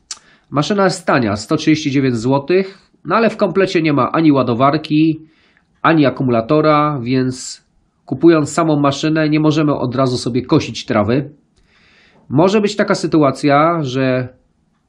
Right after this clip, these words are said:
ja kupiłem tą maszynę w sklepach Lidl i może być na przykład w Lidlu sprzedawana ta maszyna, ta podkaszarka,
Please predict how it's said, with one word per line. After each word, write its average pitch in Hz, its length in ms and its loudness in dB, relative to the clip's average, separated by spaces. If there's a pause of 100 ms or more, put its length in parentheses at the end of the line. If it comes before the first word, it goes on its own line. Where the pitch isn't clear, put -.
(340)
ja 127 180 2
kupiłem 139 360 0
tą 143 100 -4
maszynę 135 360 -2
w 131 40 -10
sklepach - 400 -6
Lidl 151 340 0 (960)
i 127 80 -4
może 151 260 2
być 147 200 -2
na 151 80 -2
przykład 143 320 -4
w 123 80 -2
Lidlu 139 520 0 (340)
sprzedawana 139 640 0
ta 143 120 -2
maszyna, 135 420 -2
ta 143 100 -2
podkaszarka, 135 920 -2